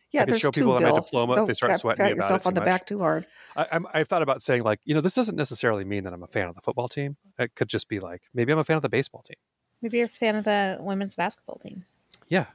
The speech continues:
Speaker 2: which is probably way better than the men's basketball team. Which I don't
Speaker 1: Well,
Speaker 2: think is very
Speaker 1: I think
Speaker 2: good.
Speaker 1: that guy's full of shit because, um,
Speaker 3: <laughs>
Speaker 1: I don't think there was ever a, no-,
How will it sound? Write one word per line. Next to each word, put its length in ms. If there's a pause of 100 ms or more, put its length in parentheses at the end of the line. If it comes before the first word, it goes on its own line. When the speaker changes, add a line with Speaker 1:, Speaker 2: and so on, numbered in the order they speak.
(140)
Speaker 2:
which 200
is 180 (480)
probably 240
way 180
better 200
than 100
the 60
men's 200
basketball 360
team. 220 (1400)
Which 80
I 40
don't 80
Speaker 1:
Well, 20
Speaker 2:
think 100
is 80
very 140
Speaker 1:
I 20
think 200
Speaker 2:
good. 0
Speaker 1:
that 120
guy's 200
full 140
of 60
shit 260
because, 500
um, 280 (340)
Speaker 3:
<laughs> 360
Speaker 1:
I 80
don't 160
think 140
there 100
was 140
ever 420
a, 80
no-, 180